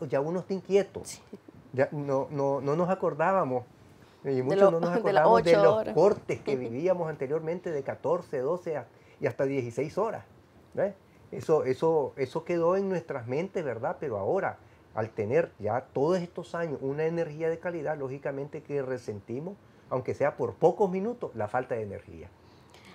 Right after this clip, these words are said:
Speaker 2: Don Mario, y una excelente noticia que usted dijo al principio, pero que vamos a querer recalcar, es que próximamente van a estar en Bilwi, porque ya hay personas que nos ponen en los comentarios, "¿Y cuándo van a venir a Bilwi con las luminarias? Hicieron las redes buenas,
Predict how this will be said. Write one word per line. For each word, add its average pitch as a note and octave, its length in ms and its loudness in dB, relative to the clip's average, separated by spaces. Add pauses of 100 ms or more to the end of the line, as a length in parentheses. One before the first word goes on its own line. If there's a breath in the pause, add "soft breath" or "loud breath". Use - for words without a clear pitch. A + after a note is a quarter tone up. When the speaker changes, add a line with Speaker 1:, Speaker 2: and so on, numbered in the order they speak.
(160)
Speaker 2:
Don A#3 140 2
Mario, A#3+ 220 8
y A#3 80 6
una A3 160 6
excelente C4+ 320 4
noticia C4 320 2
que G#3+ 40 -4
usted G#3 160 2
dijo G3+ 200 4
al A#3 100 6
principio, A#3 460 0
pero F3 120 2
que E3 80 -4
vamos D#3 220 0
a G3+ 80 -2
querer G#3+ 220 2
recalcar, G#3 500 0
es G#3 80 -2
que A#3 80 2
próximamente G#3+ 560 2
van G3 140 8
a F#3+ 40 0
estar F#3+ 200 0
en F#3+ 120 2
Bilwi, A3 320 6
porque F#3 340 2
ya F3 180 6
hay F#3+ 100 8
personas A3+ 340 4
que G#3+ 80 -4
nos F#3+ 120 0
ponen F3 220 2
en G3 60 4
los A#3 80 2
comentarios, A#3 460 4 (220 loud breath)
"¿Y C#4+ 80 0
cuándo E4 380 4
van D#4 140 4
a D#4 60 4
venir D4+ 220 2
a - 40 6
Bilwi D4 280 0
con D4 120 0
las C#4 120 -2
luminarias? C4 480 0
Hicieron A#3+ 320 2
las D#4+ 140 2
redes D#4 220 2
buenas, D#4 280 0